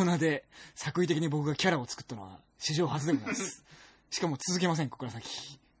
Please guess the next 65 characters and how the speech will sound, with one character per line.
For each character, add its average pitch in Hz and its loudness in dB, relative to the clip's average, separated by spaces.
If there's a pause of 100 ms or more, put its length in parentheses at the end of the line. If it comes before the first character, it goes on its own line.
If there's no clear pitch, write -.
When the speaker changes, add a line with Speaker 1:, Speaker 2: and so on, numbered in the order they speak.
Speaker 1:
と 190 4
い - 6
う - 4
わ 165 2
け 123 -6
で 107 -12
ね、 117 -10 (160)
え 139 -2
ー、 139 2
い - 2
ろ 147 0
ん 147 2
な 143 0
肩 143 -2
書 151 -2
き 202 8
を、 156 8
え 139 -2
ー、 135 -2
持 143 0
っ - -6
て - -12
い - -10
る 113 -10
堀 120 -6
川 117 -8
君 110 -6
に 117 -6
聞 151 0
い - -2
て 156 2
い 170 2
こ 262 12
う 247 12
と - 4 (480)
い 139 -4
う 135 -4
コ 147 -6
ー - -2
ナ 151 0
ー - -2
で 135 -2
す。 - -6
は 156 2
い。 147 -2 (720)
今 302 8 (320)
日 - -6
聞 - -8
き - -6
た 180 8
い 165 0
肩 - 4
書 196 4
き 196 8
は、 165 6 (1900)
キ 208 8
ャ 202 8
ッ - -12
ツ 269 2
ア 294 6
イ 254 6
の 143 2
四 202 6
女。 143 -2
そ - -14